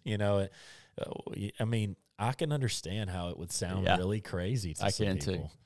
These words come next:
Speaker 2: I
Speaker 1: you
Speaker 2: can
Speaker 1: know?
Speaker 2: too. If you don't understand and you wanna know more about it, um, you know, if you're interested in, in knowing who this Jesus guy is, just start reading the Bible,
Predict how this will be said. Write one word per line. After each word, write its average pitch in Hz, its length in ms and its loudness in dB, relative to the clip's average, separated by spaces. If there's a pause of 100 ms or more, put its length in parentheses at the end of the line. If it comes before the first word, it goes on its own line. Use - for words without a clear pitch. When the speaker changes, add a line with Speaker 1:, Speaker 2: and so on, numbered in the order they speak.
(200)
Speaker 2:
I - 60 -8
Speaker 1:
you - 100 -10
Speaker 2:
can 92 120 0
Speaker 1:
know? - 60 -6
Speaker 2:
too. 87 180 0 (500)
If 104 220 2
you 104 140 4
don't 104 340 10
understand 87 480 4
and 82 180 2
you 85 100 2
wanna 87 180 2
know 80 100 2
more 85 200 2
about 78 300 4
it, 73 140 -4 (140)
um, 76 400 0 (960)
you 87 140 0
know, 82 180 6
if 76 140 -2
you're 90 120 0
interested 82 440 2
in, 76 260 2
in 80 220 4
knowing 85 300 6
who 87 140 2
this 78 200 0
Jesus 76 360 -4
guy 80 240 0
is, 85 260 2
just 95 120 -4
start 117 220 6
reading 92 180 4
the 87 80 0
Bible, 76 420 2